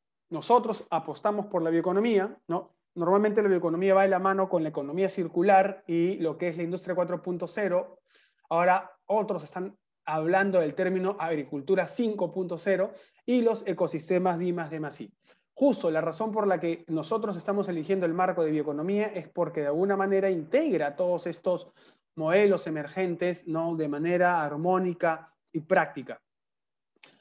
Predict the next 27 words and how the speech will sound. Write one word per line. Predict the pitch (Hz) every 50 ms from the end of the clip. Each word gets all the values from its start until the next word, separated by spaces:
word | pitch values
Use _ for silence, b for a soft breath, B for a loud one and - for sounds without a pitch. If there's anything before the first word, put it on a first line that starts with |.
| b b b b b b b b _ _ _
Bueno, | 208 226 214 202
los | 185 165 -
impactos | 185 175 214 226 233 233 - 247 220
del | 202 175 170
covid, | - 220 214 202 208 208 202 - -
¿no? | 175 185 196 196
Que | - -
es | 165 -
otro | 196 185 190 185
tema | 170 190 185 185 180 180
que | -
hay | 175 175 175
que | 170 - 180 180 175 175 170 156 156 156
tenerlo | 160 151 156 165 165 175
en | 170 165
cuenta | 190 190 185 180 175
para | 160 165 151 135
pensar | 143 139 - 175 165
qué | 170 - 180 180
pasó | 180 180 151 - - - 196 190 185 175
con | 180 165
el | 156 151
covid | 151 180 175 170 175
y | 180 180 151
el | 131
sector | - 139 - 170 160
agrario. | 165 165 180 180 175 170 170 175 180 180